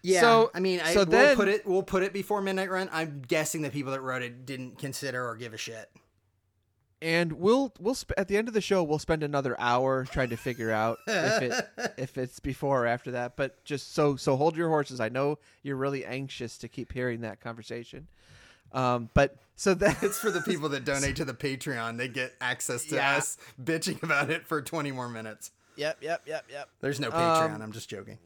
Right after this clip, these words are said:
Speaker 2: Yeah. Well, I mean, they can send in money, but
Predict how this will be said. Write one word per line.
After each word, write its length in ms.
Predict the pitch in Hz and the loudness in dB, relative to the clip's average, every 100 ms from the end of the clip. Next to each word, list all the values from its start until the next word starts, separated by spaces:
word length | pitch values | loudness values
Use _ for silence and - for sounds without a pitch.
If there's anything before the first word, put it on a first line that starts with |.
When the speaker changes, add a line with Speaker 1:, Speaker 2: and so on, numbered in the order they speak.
| 73 73 65 85 85 78 57 _ _ _ _ _ _ _ _ _ _ _ _ - | -20 -20 -20 _ -20 -20 -20 _ _ _ _ _ _ _ _ _ _ _ _ -12
Speaker 2:
Yeah. 380 | 135 127 107 113 | -2 2 2 0
Well, 160 | 156 170 | 2 4
I 80 | |
mean, 120 | 165 165 | 4 0
they 80 | 170 | -4
can 120 | 170 | -4
send 220 | - 135 | -2 -2
in 100 | 113 | -2
money, 260 | 117 120 110 | -4 -4 -6
but 180 | 110 | -8